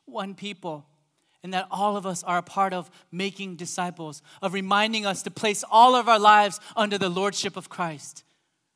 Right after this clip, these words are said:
One, two, three pastors can't do it for a thousand people. We need leaders. We need people who will lay down their lives as servants and say,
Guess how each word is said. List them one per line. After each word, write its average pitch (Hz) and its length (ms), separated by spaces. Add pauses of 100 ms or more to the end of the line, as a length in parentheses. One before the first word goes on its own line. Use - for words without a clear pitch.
(680)
One, 185 300
two, 202 240
three 202 280
pastors 190 600
can't 180 260
do 185 160
it 165 140 (1300)
for 180 160
a 156 40
thousand 156 380
people. 139 380 (2500)
We 151 100
need 160 380 (840)
leaders. 165 340
We 151 80
need 165 280 (220)
people 170 280
who 156 140
will 143 180 (800)
lay 180 200
down 170 200
their 160 120
lives 151 320
as 143 120
servants - 800 (260)
and 139 100
say, 147 300